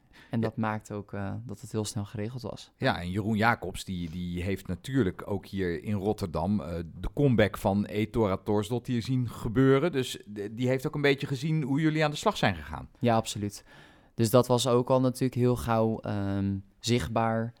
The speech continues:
Speaker 1: En hij zag ook, ehm, daardoor het werk wat je aan het maken bent.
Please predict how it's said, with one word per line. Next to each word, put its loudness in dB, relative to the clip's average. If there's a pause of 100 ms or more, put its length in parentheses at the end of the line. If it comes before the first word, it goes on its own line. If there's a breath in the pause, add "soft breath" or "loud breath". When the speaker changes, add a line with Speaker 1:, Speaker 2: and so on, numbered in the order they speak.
(200)
Speaker 1:
En -6
hij -2
zag -4
ook, -4 (120)
ehm, -2 (560)
daardoor 2
het -6
werk 2 (180)
wat -2
je -4
aan 0
het -4
maken 2
bent. -6